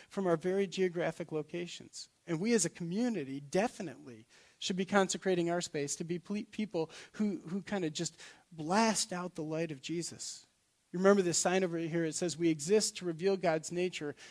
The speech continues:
and to delight in his presence." What if we were so absolutely revealing God's nature in this time and in this space that people around it saw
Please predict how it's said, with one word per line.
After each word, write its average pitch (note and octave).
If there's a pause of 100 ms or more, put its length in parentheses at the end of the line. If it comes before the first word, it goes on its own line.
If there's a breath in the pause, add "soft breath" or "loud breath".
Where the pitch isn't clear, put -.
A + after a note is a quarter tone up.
(120)
and F3
to E3+
delight E3+
in E3+
his D#3
presence." D3+
What A3
if F#3+
we F#3
were D3+
so G3 (280 loud breath)
absolutely F3
revealing E3+
God's D#3
nature F3
in D#3
this G#3
time E3+
and D3+
in D3+
this F3
space D#3+ (240 loud breath)
that D#3
people G3+
around E3+
it B2+
saw F3